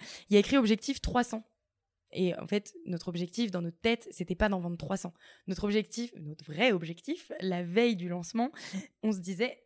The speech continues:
<coughs> pardon, avec Thomas, si on en vend deux mille ou trois mille,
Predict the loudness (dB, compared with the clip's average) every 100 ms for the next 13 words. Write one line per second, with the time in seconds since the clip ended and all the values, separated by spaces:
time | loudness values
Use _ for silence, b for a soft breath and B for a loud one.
0 | -8 -6 -6 -10 -10 -8 -6 -6 -2 0
1 | 0 _ _ _ _ _ _ -10 -2 2
2 | 2 2 2 2 2 2 -2 -2 -2 -2